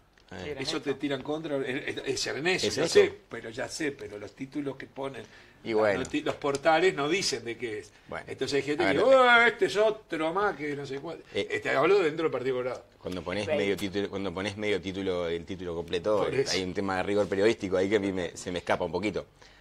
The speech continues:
Speaker 1: Lo, lo que sí te digo que creo que tiene razón en esto.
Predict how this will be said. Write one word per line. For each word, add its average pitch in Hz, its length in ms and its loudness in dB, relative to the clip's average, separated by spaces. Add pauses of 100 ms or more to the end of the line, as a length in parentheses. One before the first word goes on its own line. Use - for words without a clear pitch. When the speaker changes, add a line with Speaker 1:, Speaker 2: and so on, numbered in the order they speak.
(180)
Speaker 1:
Lo, 85 180 -10
lo 95 160 -6
que 104 160 -8
sí 123 140 -8
te 123 100 -2
digo 143 160 2
que 117 120 -4
creo 110 120 -4
que 107 60 0
tiene 117 160 0
razón 113 260 -2
en 87 80 -6
esto. 71 240 -16